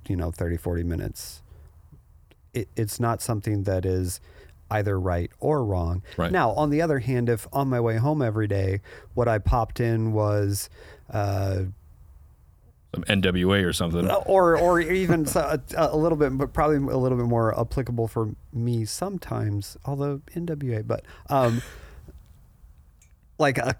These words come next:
Speaker 1: a country song that, and every country song that I listened to on the way home was about me quitting my job and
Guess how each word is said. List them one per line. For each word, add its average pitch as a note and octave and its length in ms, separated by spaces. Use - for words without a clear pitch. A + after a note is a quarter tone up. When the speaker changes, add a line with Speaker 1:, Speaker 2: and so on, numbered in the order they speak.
Speaker 1:
a C#3+ 100
country E3+ 400
song B2 320
that, A#2 240
and C3+ 160
every C#3+ 220
country D3 360
song C3 300
that B2 100
I A#2 100
listened C3 400
to B2+ 180
on A2+ 140
the A2+ 80
way A#2 180
home A2+ 300
was A2+ 180
about A2 280
me A2+ 180
quitting C3 360
my A#2+ 160
job A2 560
and G#2+ 560